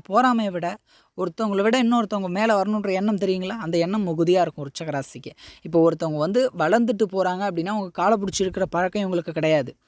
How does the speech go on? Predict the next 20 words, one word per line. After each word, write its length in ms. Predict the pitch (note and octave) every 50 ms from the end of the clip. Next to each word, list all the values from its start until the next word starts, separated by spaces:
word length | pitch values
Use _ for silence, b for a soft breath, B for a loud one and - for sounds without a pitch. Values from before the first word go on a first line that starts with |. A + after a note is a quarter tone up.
| b b b
அவங்கள 320 | - D3 E3 F3+ F#3 F3 F#3
விட 180 | F#3+ G3 G#3+
ஒரு 120 | G3+ F3 D#3+
படி 160 | E3+ F3+ F3
மேல 280 | D3+ C#3+ D#3+ F#3 G3+ E3+
போகணும்னு, 400 | D#3+ D#3+ D#3+ D#3 D#3+ D#3 D3 C3+ - _
அதுக்கு 300 | - D#3 F#3 F#3 - E3+
என்ன 140 | E3 E3
வழி, 200 | D3+ C#3+ C3 B2
அதை 260 | - - D3+ D3 F3+ F3
தான் 140 | F#3+ F#3+
யோசிப்பாங்க. 480 | F3 D#3 C3+ - - C#3 - C3 C3 B2 - _ B B B B B
அந்த 160 | - F#3 G3+
மாதிரி 220 | G#3+ A3 A3 G3+
இருக்கிறதுனால 420 | E3+ E3 D3 D3 C#3 C3+ D#3+ F3+ E3
விருச்சக 280 | E3 - - G3+ G#3
ராசி 360 | F#3+ D#3+ D3+ - - G#3 A#3+ - B B B B B B
வாழ்க்கையில் 560 | - C#3+ C#3+ D#3+ G3 - G#3+ F#3+ F#3 F#3+ F3
வெற்றி 260 | D3+ D#3 - - A#3
பெறுவதற்காக 640 | G#3 G#3 F#3+ F3+ E3+ E3+ E3+ - D3+ C#3+ C#3 D3+ E3